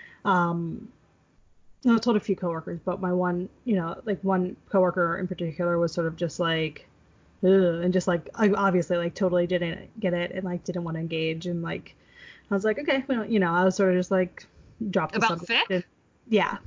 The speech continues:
Speaker 1: You know, but then I had other coworkers that I was friends with who, um, <sighs> so, okay, so that initial coworker who was very, like, eh, about it also, like, d-, didn't understand the concept of, like,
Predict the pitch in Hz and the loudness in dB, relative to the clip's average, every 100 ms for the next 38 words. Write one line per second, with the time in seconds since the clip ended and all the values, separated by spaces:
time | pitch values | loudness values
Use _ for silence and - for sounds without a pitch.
0 | - - _ _ _ 262 226 196 202 226 | -16 -20 _ _ _ -2 0 -2 -2 -2
1 | 220 208 208 277 285 240 220 202 208 190 | 0 0 0 0 0 2 2 2 0 -2
2 | 196 185 190 185 190 - 190 185 185 - | -2 -2 -2 -2 -2 2 4 4 2 0
3 | 190 175 175 170 170 180 - - - _ | -2 -2 -2 -6 -8 -12 -14 -20 -20 _
4 | _ _ _ _ _ _ _ _ _ - | _ _ _ _ _ _ _ _ _ -2
5 | 175 - - 254 262 233 190 - 226 220 | -2 -2 0 2 4 0 0 -2 0 2
6 | 233 226 240 208 190 196 196 180 185 185 | 2 0 2 2 2 0 0 2 2 2
7 | 180 170 196 185 - - 226 202 202 214 | 2 -2 -2 -2 -4 -6 -2 0 2 2
8 | 208 196 214 196 170 196 196 - 196 214 | 0 2 2 2 2 0 0 0 2 2
9 | 190 - 190 185 185 185 185 202 180 180 | -2 0 -2 0 0 -2 -2 -2 0 2
10 | 180 - | 0 -2